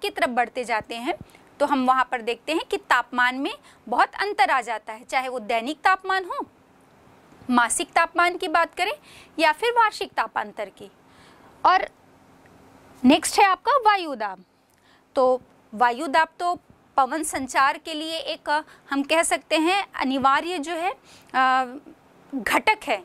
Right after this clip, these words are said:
मतलब वायुदाब में जो भिन्नता होती है वो पवन के संचार के लिए,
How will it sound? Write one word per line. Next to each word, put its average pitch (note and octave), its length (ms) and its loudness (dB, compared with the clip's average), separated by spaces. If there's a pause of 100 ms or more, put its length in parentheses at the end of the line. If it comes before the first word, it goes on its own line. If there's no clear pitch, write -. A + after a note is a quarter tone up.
(300)
मतलब C#4+ 280 2
वायुदाब D4+ 500 2
में G4+ 160 -8
जो G4 100 -6
भिन्नता D4 440 -2
होती C4+ 360 -2
है E4 220 -4 (340)
वो F4+ 260 2 (240)
पवन F4+ 280 4
के A4 180 -4
संचार C#4+ 480 0
के C4+ 120 -10
लिए, E4+ 260 -8